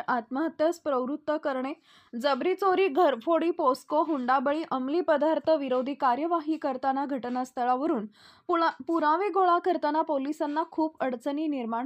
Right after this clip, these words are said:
होत होत्या. मात्र आता महाराष्ट्र शासनानं जालना जिल्हा पोलीस दलासाठी अत्याधुनिक अशा चार मोबाईल फॉरेन्सिक व्हॅन मंजूर केल्या असून, त्यात पहिली व्हॅन उपलब्ध करून दिली आहे. त्यामुळे आता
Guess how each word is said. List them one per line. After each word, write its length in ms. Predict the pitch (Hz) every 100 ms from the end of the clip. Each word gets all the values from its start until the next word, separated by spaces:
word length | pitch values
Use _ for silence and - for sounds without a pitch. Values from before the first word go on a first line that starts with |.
| 262
होत 100 | 240 254
होत्या. 220 | 226 - - _ _ _ _
मात्र 280 | 277 285 330
आता 180 | 320 320
महाराष्ट्र 600 | 311 302 349 381 381 392
शासनानं 500 | 392 311 320 330 339 302
जालना 320 | 269 285 311
जिल्हा 360 | 311 320 311
पोलीस 360 | 330 311 262 294
दलासाठी 580 | 220 262 262 302 277 302
अत्याधुनिक 640 | 285 226 262 262 294 285
अशा 220 | 262 254 269
चार 300 | 269 247 277 _ - -
मोबाईल 400 | 262 269 294 339
फॉरेन्सिक 580 | 381 370 339 330 370 294
व्हॅन 200 | 285 311
मंजूर 340 | 302 262 294
केल्या 280 | 277 277 269
असून, 320 | 262 262 277
त्यात 380 | - 269 254 262
पहिली 480 | 285 285 247 285 359
व्हॅन 240 | 339 302
उपलब्ध 420 | 294 254 254 233 285
करून 320 | 254 233 233
दिली 200 | 226 220
आहे. 100 | 285
त्यामुळे 280 | 277 254 208
आता 280 | 214 262